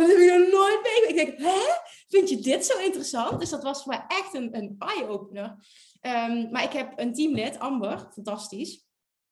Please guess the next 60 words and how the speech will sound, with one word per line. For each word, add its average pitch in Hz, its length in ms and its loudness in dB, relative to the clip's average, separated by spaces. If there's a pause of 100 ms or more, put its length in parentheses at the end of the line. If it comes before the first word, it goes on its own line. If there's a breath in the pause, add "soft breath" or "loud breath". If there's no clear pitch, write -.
(100)
eh, 233 120 -12 (260)
die, 233 580 -4 (260 loud breath)
eh, 214 280 -6
is 226 100 -8
wel 247 200 -4
van 202 100 -10
de 190 60 -10
statistieken 196 600 -10
en 226 80 -6
die 208 100 -8
houdt 202 180 -10
dat 196 140 -12
bij. 202 440 -4
En, 190 260 -12
ehm, 190 460 -12 (140)
ehm, 202 540 -16 (300)
ja, 214 420 -8
die, 196 200 -14
die, 196 460 -16 (160)
die 190 360 -16
spart 254 260 -8
met 208 100 -8
mij 190 140 -6
daarover, 185 340 -6
we 226 60 -14
sparren 226 340 -12
daarover. 247 720 -6
Ehm, 233 500 -6
we, 233 240 -8
we, 247 220 -4
we 269 100 -6
kijken 339 360 -2
wel 247 240 -2
van, 294 120 -6
"Oké, 247 160 -6
hè, 240 340 -4
wat, 233 220 -8
wat, 240 200 -14
wat 240 160 -12
kunnen 226 200 -4
we 240 60 -2
doen?" 302 280 0
En, 220 180 -4
en 214 160 -6
zij 220 160 -4
geeft 220 180 -6
me 196 80 -10
dat 220 160 -8
terug, 302 260 -8
van, 233 120 -16
"God, 254 160 -10
dit 196 120 -10
mag 202 180 -10
je 233 60 -6
meer 247 200 -2
doen, 226 160 -6
want 190 160 -8
dit 196 180 -10
werkt 254 340 -6
goed." 226 260 -10